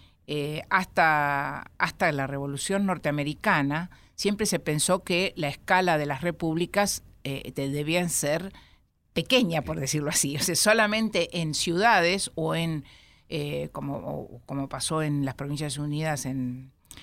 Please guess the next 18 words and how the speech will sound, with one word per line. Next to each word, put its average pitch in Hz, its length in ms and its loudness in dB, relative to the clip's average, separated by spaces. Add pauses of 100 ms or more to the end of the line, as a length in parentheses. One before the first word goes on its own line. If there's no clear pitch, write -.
(360)
que, 139 200 -6
lo 131 180 -10
que 151 80 -10
hoy 160 160 2
es 151 140 2
Holanda, 151 520 4
o 139 40 -4
la, 135 180 -10
eh, 110 400 -20 (300)
que, 139 160 -10
que, 131 180 -10
que - 120 -20 (680)
eran, 151 480 -4 (420)
eh, - 140 -16
territorios 160 760 -4 (220)
acotados, 170 880 2 (300)
podía 214 380 2
darse 196 460 2